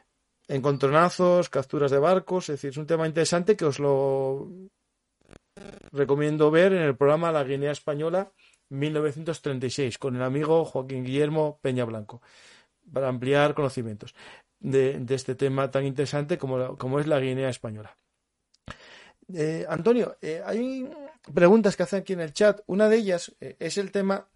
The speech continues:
de la religión, ¿no? Es decir, eh, eh, en América, si no recuerdo mal, bueno, se intentaba, ¿no?, que los indios se, se cristianizasen, pero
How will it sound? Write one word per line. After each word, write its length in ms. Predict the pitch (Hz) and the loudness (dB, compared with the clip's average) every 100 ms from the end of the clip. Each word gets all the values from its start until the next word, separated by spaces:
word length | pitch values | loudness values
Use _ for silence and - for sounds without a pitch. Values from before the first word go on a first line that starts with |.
| _ _ - _ - | _ _ -20 _ -10
de 280 | 131 143 | 0 2
la 160 | 139 139 | 6 4
religión, 440 | 131 135 202 190 147 | 4 0 2 2 4
¿no? 100 | 196 | 0
Es 60 | |
decir, 200 | 156 143 | 0 -4
eh, 280 | 131 123 127 - | -4 -6 -8 -12
eh, 480 | 190 - 123 135 - | -12 -12 -12 -12 -10
en 80 | 127 | -6
América, 480 | 151 214 202 175 175 | 0 0 2 -2 -2
si 220 | 123 123 | -10 -10
no 100 | 135 | -10
recuerdo 320 | 143 156 147 | -6 -4 0
mal, 280 | 147 165 - _ _ - - - - - _ | 0 0 -2 _ _ -20 -20 -20 -20 -20 _
bueno, 140 | 156 147 | -4 -2
se 120 | 143 | -2
intentaba, 540 | 131 143 139 180 175 | -2 -2 2 4 4
¿no?, 180 | 156 185 | 2 -2
que 760 | 143 135 131 131 127 127 127 127 | -2 -4 -6 -8 -8 -8 -8 -4
los 180 | 127 | -4
indios 460 | 160 160 170 180 311 262 | -4 0 0 0 -4 -10
se, 380 | 151 131 165 - | -12 -10 -14 -12
se 160 | 147 127 | -12 -12
cristianizasen, 680 | 120 151 135 170 175 175 175 | -8 -6 -4 -4 -4 -6 -6
pero 800 | 156 156 170 - 143 143 - | -4 -2 -2 -4 -8 -10 -14